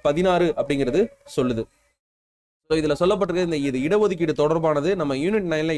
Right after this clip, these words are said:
இடஒதுக்கீடுன்ற ஒரு விஷயத்தை பார்க்குறப்ப அங்க பார்க்கலாம். இங்க ஆர்டிகல்ஸ் மட்டும் பார்ப்போம். நெக்ஸ்ட் வந்து ஆர்டிக்கிள் பதினேழு தீண்டாமை ஒழிப்பு. So பதினேழு அப்படிங்கிறதா வந்து தீண்டாமை ஒழிக்கிறது.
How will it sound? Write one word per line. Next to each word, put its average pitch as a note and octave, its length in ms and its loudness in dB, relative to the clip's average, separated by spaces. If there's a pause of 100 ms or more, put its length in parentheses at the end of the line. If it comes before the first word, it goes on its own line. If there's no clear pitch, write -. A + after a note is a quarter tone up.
இடஒதுக்கீடுன்ற E3+ 540 0
ஒரு D#3 100 0
விஷயத்தை C#3+ 420 -2
பார்க்குறப்ப C3+ 180 -4
அங்க C3+ 160 0
பார்க்கலாம். B2 400 -4 (260)
இங்க B2+ 240 0
ஆர்டிகல்ஸ் E3 280 -6
மட்டும் C#3 240 -8
பார்ப்போம். C#3+ 360 -4
நெக்ஸ்ட் D3+ 280 -4
வந்து F3+ 120 -6
ஆர்டிக்கிள் D#3 400 -2
பதினேழு D3+ 540 0
தீண்டாமை F3 520 0
ஒழிப்பு. C3 380 -4 (420)
So A#2+ 100 -10
பதினேழு F3+ 460 2
அப்படிங்கிறதா D3+ 400 0
வந்து D#3+ 240 -2
தீண்டாமை F3 500 -2
ஒழிக்கிறது. C3 480 -4